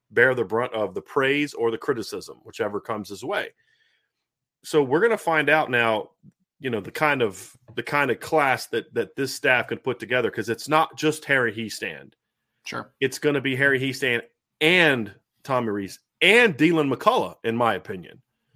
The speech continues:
Speaker 2: Mm-hmm.
Speaker 1: should have a role in offensive line recruiting as well. And that's the thing that's a little bit different now than what was before. I mean, yeah, Denbrock was a little bit involved, and of course, Marcus Freeman is the head coach. So
Speaker 2: Sure.
Speaker 1: I'm encouraged by it.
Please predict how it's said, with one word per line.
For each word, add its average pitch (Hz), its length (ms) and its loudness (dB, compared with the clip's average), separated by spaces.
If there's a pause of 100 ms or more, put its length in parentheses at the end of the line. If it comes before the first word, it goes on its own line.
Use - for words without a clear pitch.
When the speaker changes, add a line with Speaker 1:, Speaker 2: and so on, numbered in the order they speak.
Speaker 2:
Mm-hmm. 139 160 -4
Speaker 1:
should 180 240 2
have 139 220 4
a 131 80 2
role 123 320 0
in 113 80 -2
offensive 107 500 -6
line 107 240 -4
recruiting 104 400 -6
as 92 140 -10
well. 139 320 -2
And 120 160 -4 (400)
that's 190 300 2
the 175 100 -6
thing 165 180 -6
that's 143 140 -6
a 117 80 -2
little 156 260 0
bit 151 180 -2
different 143 320 -4
now 123 280 0
than 123 180 -6
what 123 180 -4
was 117 220 -2
before. 135 480 -4
I 127 40 -6
mean, 120 180 -6
yeah, 131 140 -6
Denbrock 117 580 -4
was 110 100 -12
a 113 60 -6
little 113 120 -4
bit 110 100 -6
involved, 110 340 -4
and 113 120 -6
of 107 140 -10
course, 110 300 -6
Marcus 92 280 -10
Freeman 123 300 -8
is 92 120 -12
the 90 80 -16
head 90 120 -18
coach. - 280 -10
So 113 180 -2 (480)
Speaker 2:
Sure. 104 260 -16
Speaker 1:
I'm 156 220 4
encouraged 147 600 2
by 160 260 4
it. 190 120 -6